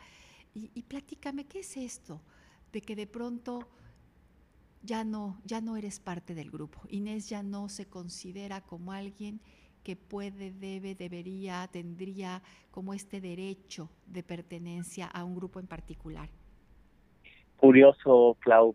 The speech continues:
Speaker 2: definitivamente. Curioso en, en cómo lo concebimos precisamente desde la sociedad. Cómo a través de una diferencia que bajo diferentes circunstancias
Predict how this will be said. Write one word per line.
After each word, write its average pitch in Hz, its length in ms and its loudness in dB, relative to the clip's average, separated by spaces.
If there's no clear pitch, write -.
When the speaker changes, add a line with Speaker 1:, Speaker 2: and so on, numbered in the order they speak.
Speaker 2:
definitivamente. 120 1120 6
Curioso 131 800 10
en, 123 320 8
en 123 160 8
cómo 135 320 12
lo 143 140 12
concebimos 123 720 6
precisamente 110 760 6
desde 101 440 10
la 95 160 10
sociedad. 104 600 8
Cómo 139 680 12
a 117 140 10
través 123 640 8
de 131 400 10
una 131 320 8
diferencia 139 920 6
que 143 580 12
bajo 113 420 8
diferentes 123 600 4
circunstancias 139 720 6